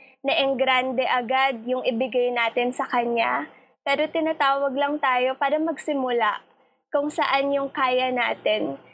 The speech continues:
Kahit at arm's length, ano yung kaya mong ibigay sa kapwa mo, pwede na yun. And dapat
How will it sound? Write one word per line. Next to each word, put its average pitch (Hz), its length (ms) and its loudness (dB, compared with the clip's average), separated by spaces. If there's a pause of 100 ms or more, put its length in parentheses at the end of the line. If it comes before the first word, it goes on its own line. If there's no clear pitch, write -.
(140)
Kahit 302 400 -2
at 277 240 -2
arm's 285 480 0
length, 262 400 2 (240)
ano 269 160 2
yung 285 240 0
kaya 262 320 2
mong 262 320 -2
ibigay 240 800 0
sa 277 160 -2
kapwa 247 480 0
mo, 233 320 -2 (400)
pwede 269 320 0
na 262 160 0
yun. 226 400 0 (560)
And 277 240 -2
dapat 320 480 0